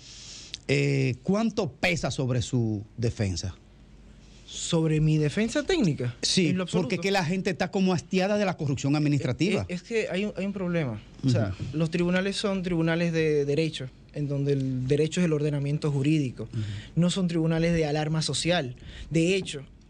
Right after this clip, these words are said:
Speaker 2: un buen tribunal se va a caracterizar muchas veces por dar, por dar una decisión que sea justa, aunque impopular. Es decir, la corrupción administrativa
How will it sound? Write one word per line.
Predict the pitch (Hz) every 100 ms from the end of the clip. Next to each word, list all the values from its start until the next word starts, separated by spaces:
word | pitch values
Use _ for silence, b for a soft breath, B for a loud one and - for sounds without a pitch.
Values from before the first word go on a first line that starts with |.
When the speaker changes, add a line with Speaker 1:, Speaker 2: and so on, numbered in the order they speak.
| - - - - - - - -
Speaker 2:
un | 220 247
buen | 220 240 233
tribunal | 208 196 185 185 165
se | 165
va | 160
a | 175
caracterizar | 190 180 180 170 165 185
muchas | 175 175 175
veces | 165 151 - 143 - B B B
por | 175
dar, | 175 185
por | 185 180 165
dar | 180 196
una | 196 202
decisión | 185 180 180 185 175
que | 165 160
sea | - 202
justa, | 180 196 208 - - 147 - B B B
aunque | 208 196 190 180 185 165
impopular. | 160 143 151 123 131 156 143 113 B B
Es | 160
decir, | 170 147 - -
la | 156
corrupción | 170 165 - 220
administrativa | 254 247 233 226 214 196 160 156